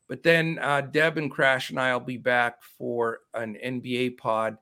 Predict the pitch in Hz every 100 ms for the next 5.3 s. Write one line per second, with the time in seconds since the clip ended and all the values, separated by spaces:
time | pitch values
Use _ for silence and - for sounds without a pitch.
0 | _ _ _ - 110 107 - 120 123 117
1 | 101 - - 110 - - - 107 107 104
2 | _ _ _ _ _ _ 110 110 107 117
3 | - 190 214 220 - - 214 247 - -
4 | 175 190 175 190 190 170 185 180 190 208
5 | 202 196 190